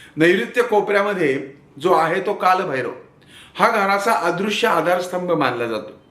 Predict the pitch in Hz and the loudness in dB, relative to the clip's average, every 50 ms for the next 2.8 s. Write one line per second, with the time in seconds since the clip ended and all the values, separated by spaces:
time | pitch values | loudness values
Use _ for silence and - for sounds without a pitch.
0 | _ - - - - - - 160 170 180 202 208 185 185 190 180 180 - 220 220 | _ -20 -20 -20 -12 -2 2 2 2 2 0 -2 -2 0 0 0 0 -2 -4 -2
1 | - 214 202 - 190 196 214 165 170 165 - 208 196 - 185 170 165 165 180 185 | 0 0 0 2 0 0 0 0 0 -2 -2 -2 -2 0 2 2 4 4 4 4
2 | 190 196 208 - - - - 170 147 131 117 - - - - | 2 2 -2 -8 -14 -14 -10 -8 -6 -6 -6 -6 -10 -14 -20